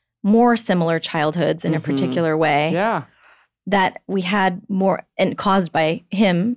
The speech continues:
Speaker 1: in part, or both of my parents, that we had more, we had a certain quality in common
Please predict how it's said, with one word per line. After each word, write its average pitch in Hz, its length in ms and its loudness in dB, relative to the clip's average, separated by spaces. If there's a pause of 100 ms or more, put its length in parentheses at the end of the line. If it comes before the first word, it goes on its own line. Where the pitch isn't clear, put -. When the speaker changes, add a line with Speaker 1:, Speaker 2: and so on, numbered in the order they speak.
(120)
Speaker 1:
in 180 140 0
part, 170 380 -2
or 175 80 -8
both 180 240 0
of 170 60 -6
my 156 140 -4
parents, 165 440 -4
that - 140 0
we 226 80 2
had 214 160 2
more, 208 380 4
we 208 140 0
had 214 140 2
a 202 40 0
certain 226 480 2 (460)
quality 208 440 2
in 175 100 0
common 185 560 -2